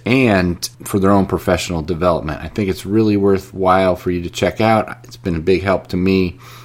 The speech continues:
Um, and when you get there, sign up for the newsletter so you don't miss any activity or event updates.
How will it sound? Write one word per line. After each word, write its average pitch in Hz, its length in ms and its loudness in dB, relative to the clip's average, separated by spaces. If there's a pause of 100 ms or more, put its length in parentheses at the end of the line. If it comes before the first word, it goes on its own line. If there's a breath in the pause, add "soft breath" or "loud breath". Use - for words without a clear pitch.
(160 loud breath)
Um, 80 400 -4
and 87 240 -4
when 87 100 0
you 87 60 -2
get 104 240 0
there, 87 320 0 (460 loud breath)
sign 104 320 2
up 98 80 -4
for 101 100 0
the 90 80 2
newsletter 92 500 2
so - 160 0
you 85 100 2
don't 85 180 -2
miss 87 240 -4
any 85 360 -2
activity 85 760 -4
or 78 200 -2
event 80 360 -2
updates. - 720 -10